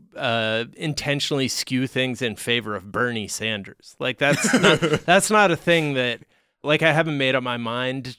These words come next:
Speaker 1: that this is all intentional, like, because obviously it makes them look fucking stupid and incompetent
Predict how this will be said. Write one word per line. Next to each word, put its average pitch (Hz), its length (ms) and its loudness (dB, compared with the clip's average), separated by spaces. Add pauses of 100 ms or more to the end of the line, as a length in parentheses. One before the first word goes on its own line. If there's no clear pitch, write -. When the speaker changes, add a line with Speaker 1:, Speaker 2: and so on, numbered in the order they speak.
(140)
Speaker 1:
that 135 400 -2
this 135 360 -2
is 127 200 0
all 123 320 2
intentional, 180 840 0
like, 127 240 -2
because 131 300 -4
obviously 131 500 -2
it 113 60 -6
makes 123 240 -6
them 123 160 -4
look 101 180 -10
fucking 104 520 -6
stupid - 880 -4
and 110 160 -4
incompetent 107 640 -6